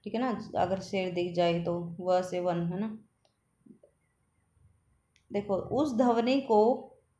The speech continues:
जिसके खंड ना हो सके उसे क्या कहते हैं, तो उसको वर्ण कहते हैं, है ना। वर्ण के कोई टुकड़े नहीं होते, वर्ण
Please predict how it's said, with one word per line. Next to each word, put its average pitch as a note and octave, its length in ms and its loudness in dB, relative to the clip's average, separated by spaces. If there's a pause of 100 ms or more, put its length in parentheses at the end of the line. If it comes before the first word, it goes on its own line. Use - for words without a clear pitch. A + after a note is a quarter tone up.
(600)
जिसके B3 340 0
खंड B3+ 300 4
ना A#3+ 220 2
हो A#3+ 220 4
सके G#3+ 420 0
उसे A#3 260 0
क्या A#3+ 200 4
कहते F3+ 360 -2
हैं, E3+ 340 -8 (320)
तो G3+ 120 0
उसको G#3+ 240 -2
वर्ण G#3 220 2
कहते G3 300 -2
हैं, F#3+ 420 -4
है G3+ 80 -6
ना। B3 100 -4
वर्ण G3 360 2
के G3+ 140 -2
कोई G3 160 -2
टुकड़े G3 300 -2
नहीं G#3+ 140 0
होते, F#3 320 -4
वर्ण F#3 240 -2